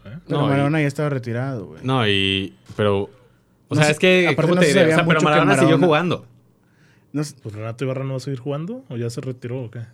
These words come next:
Speaker 3: Por eso. A ver, o sea, yo nada más quiero, como quien dice, pensarlo con cabeza fría. O sea,
Speaker 1: Ok.
Speaker 3: ¿qué hacer con Renato?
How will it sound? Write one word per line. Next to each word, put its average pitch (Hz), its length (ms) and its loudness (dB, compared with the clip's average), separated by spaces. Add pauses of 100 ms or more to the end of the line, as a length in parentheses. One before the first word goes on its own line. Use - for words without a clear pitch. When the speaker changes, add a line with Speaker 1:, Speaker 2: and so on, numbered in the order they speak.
Speaker 3:
Por 92 180 -8
eso. 113 560 -4
A 107 60 -6
ver, 104 200 -4 (160)
o 123 60 -12
sea, 139 100 2
yo 147 100 4
nada 180 200 4
más 185 240 2
quiero, 185 800 6
como 120 340 2
quien 139 180 0
dice, 151 300 -2
pensarlo 127 500 -4
con 135 160 -6
cabeza 110 360 -2
fría. 123 200 -2
O 101 60 -4
sea, - 120 -8
Speaker 1:
Ok. 104 180 -16
Speaker 3:
¿qué 147 300 0
hacer 120 280 -2
con 143 180 0
Renato? 107 460 -4